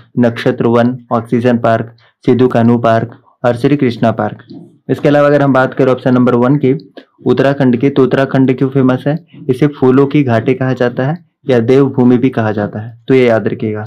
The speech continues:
अगर हम बात करें वेस्ट बंगाल की, तो यहाँ के, अ, मुख्यमंत्री कौन है? comment box में बताइए। Next question number four, इनमें से किस Bollywood अभिनेत्री को दो हज़ार सत्रह Melbourne भारतीय film festival के लिए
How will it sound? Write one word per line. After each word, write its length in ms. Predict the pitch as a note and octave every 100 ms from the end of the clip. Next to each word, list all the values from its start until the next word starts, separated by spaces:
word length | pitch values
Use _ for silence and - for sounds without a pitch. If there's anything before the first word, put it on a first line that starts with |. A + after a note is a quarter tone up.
| - - _ C3+
अगर 180 | B2+
हम 120 | C3 B2+
बात 240 | B2+ C#3
करें 200 | C#3+ B2+
वेस्ट 260 | C3 C3+ B2+
बंगाल 380 | B2+ B2 B2
की, 360 | A#2 C#3 F3 _ _ - - - - -
तो 80 | B2+
यहाँ 200 | B2 C3
के, 260 | C3+ C3+ C3 - _ _ B2
अ, 120 | A#2+
मुख्यमंत्री 600 | B2 C3+ D3 C3+ C3 C3+
कौन 260 | C3 C3 C3
है? 200 | E3+ - -
comment 280 | A#2+ A#2+ A2+
box 260 | A2+ A2+
में 100 | A#2
बताइए। 340 | G#2 A2 G#2+ G#2+ - _ B2+
Next 260 | C#3+ -
question 260 | D#3+ C3 C#3
number 180 | B2+ B2+
four, 500 | - A#2+ - - _ _ - - - _ _ - - C3+
इनमें 220 | C#3+ D#3+
से 140 | D#3
किस 220 | - D#3
Bollywood 480 | D3 C3+ B2+ C3 C3+
अभिनेत्री 420 | B2+ B2+ A#2+ -
को 120 | - C3
दो 120 | A#2+
हज़ार 280 | A#2 A#2+ A#2
सत्रह 380 | A#2+ A2+ B2+
Melbourne 540 | B2 A#2 A2+ A#2+ B2 B2
भारतीय 440 | A2 G#2+ - C3
film 260 | B2 B2 B2+
festival 480 | B2+ A#2 B2 A#2+ A#2+
के 120 | C3+
लिए 180 | A#2